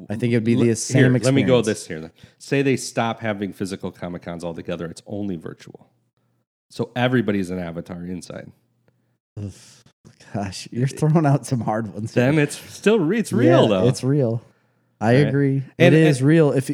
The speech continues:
Speaker 1: but, but can you
Speaker 2: Let's follow
Speaker 1: so
Speaker 2: the
Speaker 1: then
Speaker 2: logic,
Speaker 1: you
Speaker 2: though. I mean, because really, honestly, if you're a religious person, right?
Speaker 1: So
Speaker 2: you
Speaker 1: then are, are you buying, are,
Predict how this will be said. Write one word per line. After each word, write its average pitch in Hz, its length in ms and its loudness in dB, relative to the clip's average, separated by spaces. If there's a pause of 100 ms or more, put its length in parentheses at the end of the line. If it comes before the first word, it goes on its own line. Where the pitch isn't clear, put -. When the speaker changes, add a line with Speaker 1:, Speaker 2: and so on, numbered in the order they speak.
Speaker 1:
but, 139 300 -2
but 120 160 0
can 143 220 4
you 135 320 4
Speaker 2:
Let's 147 140 -10
follow 156 320 4
Speaker 1:
so 170 60 8
Speaker 2:
the 156 60 6
Speaker 1:
then 165 80 8
Speaker 2:
logic, 165 200 8
Speaker 1:
you 151 160 8
Speaker 2:
though. 90 260 -2
I - 80 -6
mean, 120 220 2
because 120 400 0
really, 113 420 2
honestly, 104 540 -2
if - 260 -6
you're 120 160 2
a 110 40 2
religious 113 500 0
person, 90 400 -10
right? 87 120 -8
Speaker 1:
So - 140 4
Speaker 2:
you 151 40 6
Speaker 1:
then 156 140 6
are, 156 200 2
are 147 80 4
you 147 180 4
buying, 120 600 0
are, 101 160 -4